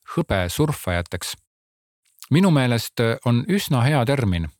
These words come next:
Hõbesurfajad on lojaalsemad ja vahest tarbivad internetti isegi rohkem kui noored, kes hüppavad ühelt teemalt teisele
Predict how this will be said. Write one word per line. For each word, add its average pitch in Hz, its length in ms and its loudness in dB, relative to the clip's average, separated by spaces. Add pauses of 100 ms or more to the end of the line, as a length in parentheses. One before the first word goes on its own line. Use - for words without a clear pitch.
(640)
Hõbesurfajad 139 800 0
on 101 160 2
lojaalsemad 156 840 0
ja 104 120 0
vahest 170 360 0
tarbivad 131 460 0
internetti 110 580 -2
isegi 101 260 -2
rohkem 104 460 -2
kui 110 120 0
noored, 143 460 2 (260)
kes - 140 -4
hüppavad 101 360 0
ühelt 151 280 0
teemalt 98 340 0 (120)
teisele 170 500 0